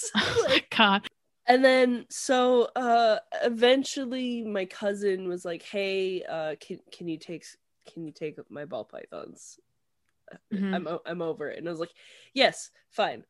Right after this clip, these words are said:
Speaker 1: <laughs> I will take them and I will rehome them." And then, um, we got them, and Tyler fell in love.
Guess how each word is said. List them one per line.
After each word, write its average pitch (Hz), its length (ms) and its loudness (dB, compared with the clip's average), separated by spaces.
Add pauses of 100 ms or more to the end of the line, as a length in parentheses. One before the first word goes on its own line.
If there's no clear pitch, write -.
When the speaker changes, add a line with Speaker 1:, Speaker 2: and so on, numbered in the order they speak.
(160)
Speaker 1:
<laughs> - 140 -14
I 208 340 6
will 175 200 -4
take 240 260 0
them 226 200 2
and 185 200 -2
I 175 80 -4
will 165 180 -4
rehome 175 460 -4
them." 107 180 -8 (560)
And 175 520 0
then, 185 540 2
um, 175 460 -4
we 190 120 -8
got 214 360 6
them, 202 480 4 (180)
and 185 640 2
Tyler 190 500 -2
fell 170 560 -2
in 165 400 -8
love. 143 560 -12